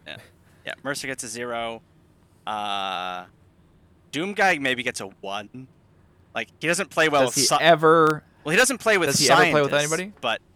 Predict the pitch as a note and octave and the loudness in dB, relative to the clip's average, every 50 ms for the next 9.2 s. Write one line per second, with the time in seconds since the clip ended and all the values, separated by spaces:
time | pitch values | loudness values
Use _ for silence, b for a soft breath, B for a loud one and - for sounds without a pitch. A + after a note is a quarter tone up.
0 | _ _ _ _ _ _ _ _ _ - E3+ D#3+ E3+ - G3 G3+ G#3 G#3+ A3 - | _ _ _ _ _ _ _ _ _ -8 -8 -6 -6 -2 0 2 4 4 4 4
1 | G3 E3+ - - E3 D#3 D3+ D3 C3+ C#3+ C3 C#3+ C#3 C3+ A#2+ A#2 A2+ A2 G#2+ G#2 | 0 -4 -2 0 0 0 2 0 0 -2 0 0 -2 -2 -2 -6 -6 -6 -6 -8
2 | G#2+ A#2+ C3+ E3 E3+ - - - F3 E3+ F3 F3+ G3+ A#3 - - - _ _ _ | -8 -8 -8 -10 -10 -10 -8 -8 -4 -2 0 0 0 -2 -6 -14 -18 _ _ _
3 | _ _ _ _ _ _ _ _ _ _ _ _ _ _ _ _ _ _ _ b | _ _ _ _ _ _ _ _ _ _ _ _ _ _ _ _ _ _ _ b
4 | b b b b b b b A#2+ A#2+ A#2+ A#2+ A#2+ G#2+ G2+ A#2 G#2+ G2 A2 C3+ D#3 | b b b b b b b -2 0 0 0 0 0 0 0 -2 -2 0 0 -2
5 | D#3+ D3+ C#3 B2+ A#2+ A2+ G2 G#2+ G2 G#2 G2 A#2+ A2 - - - G2 A2+ A2 G#2 | 0 0 0 -2 -2 -2 -4 -6 -6 -6 -6 -6 -6 -8 -8 -8 -8 -10 -10 -10
6 | G#2 D2 - - - - - - - F2+ F#2 E2+ D2+ - - F3+ - - - - | -12 -12 -12 -12 -12 -12 -12 -12 -10 -8 -8 -8 -6 -4 -2 -2 -2 -2 -2 0
7 | G#3 G3+ G3+ G3 - D#3+ C#3 - - D3+ D#3 D3+ D3 C#3+ - - - A#2+ A2+ C#3+ | 2 2 2 2 2 -2 -2 2 2 4 6 6 4 2 0 -6 -10 -4 0 0
8 | D3 D3+ D3+ D3+ D3+ C#3 C3 B2+ - - - C#3 C3 C3 A#2+ - - C#3+ C3 B2 | 2 4 4 2 2 0 -2 -6 -6 -2 -2 0 -2 -2 -2 -4 -2 0 0 -2
9 | A#2 A2 G2+ | -2 -6 -12